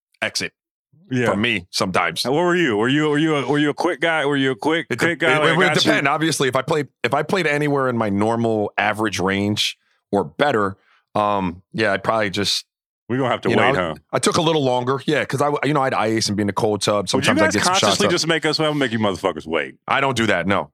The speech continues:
Speaker 1: But there would be
Speaker 2: Okay.
Speaker 1: the occasion if I was really pissed where you, I'm gone. Like, I'm in and out.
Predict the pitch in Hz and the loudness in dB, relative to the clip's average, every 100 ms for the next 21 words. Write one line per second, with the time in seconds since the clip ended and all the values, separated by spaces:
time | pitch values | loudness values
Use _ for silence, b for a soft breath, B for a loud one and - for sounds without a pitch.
0 | - 160 165 - 131 131 160 151 131 120 | -4 0 0 0 0 0 0 0 2 0
1 | - 127 110 113 101 110 101 92 98 95 | 0 0 0 0 0 0 -2 -2 0 0
2 | 82 120 104 - 87 85 92 - 92 80 | -2 -2 -2 -4 -6 -2 -2 0 0 0
3 | 87 82 71 110 _ _ - 82 82 _ | -2 -2 -4 -10 _ _ -10 -8 -8 _
4 | - 101 107 107 104 95 85 | -4 0 2 2 2 2 0